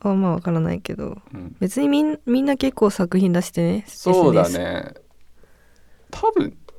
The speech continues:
Speaker 2: 知らないだけでやってる可能性もあるしね。
Speaker 1: あ、そうそうそう。なんか作品アカ-、
Speaker 2: うん。
Speaker 1: 作品のアカウント？
Speaker 2: うん。
Speaker 1: インスタとかの？
Speaker 2: フォトの子とかに多いね。
Speaker 1: 作ってる人結構いる。
Speaker 2: 写真撮ってる子はよく、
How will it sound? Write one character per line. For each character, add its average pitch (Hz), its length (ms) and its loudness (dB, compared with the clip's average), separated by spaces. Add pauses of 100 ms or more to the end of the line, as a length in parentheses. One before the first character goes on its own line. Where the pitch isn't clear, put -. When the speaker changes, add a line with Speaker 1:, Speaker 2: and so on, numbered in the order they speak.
(100)
Speaker 2:
知 - 220 -6
ら 240 120 6
な 262 80 6
い 254 40 6
だ 247 120 2
け 240 80 -2
で 202 80 4
や - 60 6
っ - 20 -10
て - 160 -4
る 107 100 2
可 107 80 -2
能 104 80 -4
性 104 120 -8
も 101 100 -2
あ - 20 2
る 87 80 -2
し - 120 -14
ね。 - 280 -18
Speaker 1:
あ、 180 80 -2
そ 170 200 -2
う 165 40 -2
そ 165 200 -6
う 165 40 -6
そ - 160 -10
う。 202 140 -10 (320)
な 196 80 -2
ん 220 40 -4
か 202 60 -8
作 214 260 0
品 240 320 6
ア 196 80 6
カ-、 185 200 0 (580)
Speaker 2:
う 143 80 2
ん。 185 100 2
Speaker 1:
作 202 240 4
品 208 140 8
の 202 80 6
ア 190 60 4
カ 196 140 4
ウ 190 40 6
ン 185 80 2
ト？ 214 120 4
Speaker 2:
う 294 40 0
ん。 - 140 -10 (920)
Speaker 1:
イ 180 80 2
ン 180 60 2
ス - 60 -6
タ 180 140 -4
と 160 80 -2
か 160 160 -4
の？ 180 200 -2 (540)
Speaker 2:
フ - 80 -2
ォ 233 40 2
ト 302 120 4
の 233 140 4
子 214 100 0
と 180 100 2
か 180 140 2
に - 0 -
多 160 60 0
い - 20 -2
ね。 - 0 -
Speaker 1:
作 - 0 -
っ - 0 -
て - 60 -8
る - 100 -16
人 - 140 0
結 175 100 0
構 165 140 2
い 147 80 0
る。 - 140 -6 (920)
Speaker 2:
写 117 160 -4
真 123 200 2
撮 - 100 2
っ - 20 -10
て - 120 -2
る 82 80 0
子 - 100 0
は 73 60 4
よ 78 100 0
く、 - 220 -10